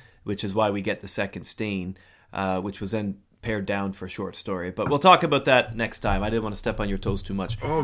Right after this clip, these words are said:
Speaker 2: really?
Speaker 1: Yeah.
Speaker 2: Boy, yeah, yeah, yeah. Well, Second Stain, we'll talk about that for sure. I can definitely have seen that being a novella more so than a, uh,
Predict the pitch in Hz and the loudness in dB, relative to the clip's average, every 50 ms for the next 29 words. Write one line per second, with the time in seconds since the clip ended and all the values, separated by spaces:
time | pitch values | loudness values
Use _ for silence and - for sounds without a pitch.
0 | 120 107 131 156 175 165 123 98 90 85 - _ _ 101 98 123 135 123 107 147 | 2 4 4 4 4 4 4 2 2 -2 -6 _ _ -2 2 4 4 4 4 4
1 | - 123 139 151 147 135 139 147 135 139 143 139 120 113 107 - - 151 135 143 | 4 6 6 6 6 6 6 8 8 8 8 8 8 6 6 4 2 6 6 6
2 | 127 - 139 143 131 113 - 120 123 131 - 120 110 113 107 - 110 95 - - | 8 10 10 10 10 8 8 8 6 8 8 8 8 8 6 6 2 0 2 8
3 | - 131 143 139 120 95 85 104 131 131 147 117 101 127 135 131 - 113 104 90 | 10 10 12 12 12 12 10 10 8 8 6 4 6 6 4 6 6 4 4 4
4 | - - 117 110 104 98 85 95 107 101 101 107 107 107 110 107 101 98 98 95 | 2 2 4 4 4 4 4 4 4 4 6 4 4 2 4 6 8 8 8 8
5 | 98 110 113 113 104 101 98 98 95 92 - 110 104 98 95 101 95 95 95 95 | 10 10 10 10 10 8 8 6 4 4 4 6 6 6 6 6 4 4 6 6
6 | 95 90 87 87 87 | 6 6 4 2 0